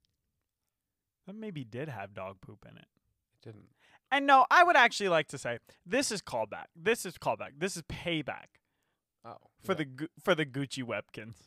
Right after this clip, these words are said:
Speaker 2: I don't think that's
Speaker 1: <laughs> It's the same.
Speaker 2: in,
Speaker 1: It's equivalent.
Speaker 2: it, the, the, the, the law of Hammurabi
Speaker 1: What?
Speaker 2: states an eye for an eye.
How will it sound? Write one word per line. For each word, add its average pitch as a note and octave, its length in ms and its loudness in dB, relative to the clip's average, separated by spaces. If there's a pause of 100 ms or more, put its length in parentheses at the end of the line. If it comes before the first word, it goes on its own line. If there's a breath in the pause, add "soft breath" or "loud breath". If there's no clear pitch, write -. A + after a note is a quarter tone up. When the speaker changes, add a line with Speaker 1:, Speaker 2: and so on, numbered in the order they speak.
(260)
Speaker 2:
I G#2 40 -20
don't A2+ 180 -20
think F#2+ 140 -20
that's - 320 -20 (240)
Speaker 1:
<laughs> F3+ 240 2
It's A3+ 400 -2
the F3 120 -2
same. G#2+ 340 -10 (300)
Speaker 2:
in, A2+ 140 -10
Speaker 1:
It's G#3+ 180 -4
equivalent. G#2+ 640 -8
Speaker 2:
it, A#2 80 -20
the, A2+ 220 -10 (220)
the, G#2 260 -14 (180)
the, G2+ 300 -12 (140)
the G2+ 60 -16
law G#2+ 340 -10
of E3+ 80 -18 (120)
Hammurabi G2 840 -20 (1300)
Speaker 1:
What? D3 280 -10
Speaker 2:
states - 500 -16 (260)
an G2 120 -20 (160)
eye G2 160 -20 (100)
for G2 200 -20
an F2+ 120 -20
eye. F2 240 -20